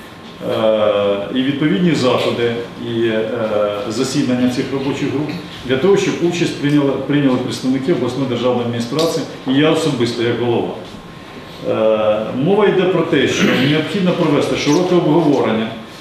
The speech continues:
Просив би департаменту фінансів надати інформацію по кожному району, е, де так само, е, із ан-,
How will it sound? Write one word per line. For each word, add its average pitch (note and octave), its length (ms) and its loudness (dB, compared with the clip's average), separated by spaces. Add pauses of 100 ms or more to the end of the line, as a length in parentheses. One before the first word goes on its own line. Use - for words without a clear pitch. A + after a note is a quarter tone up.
(240)
Просив F3 380 2
би F#3 80 6
департаменту E3 1000 2
фінансів - 400 0 (200)
надати F3+ 400 2
інформацію D#3+ 680 0 (120)
по B2 80 -6
кожному D#3+ 460 -2
району, A2 540 0 (720)
е, A#2 400 2 (280)
де G3 160 4
так - 260 0
само, F3+ 340 2
е, C3+ 560 2
із B2+ 260 2 (300)
ан-, C#3+ 220 4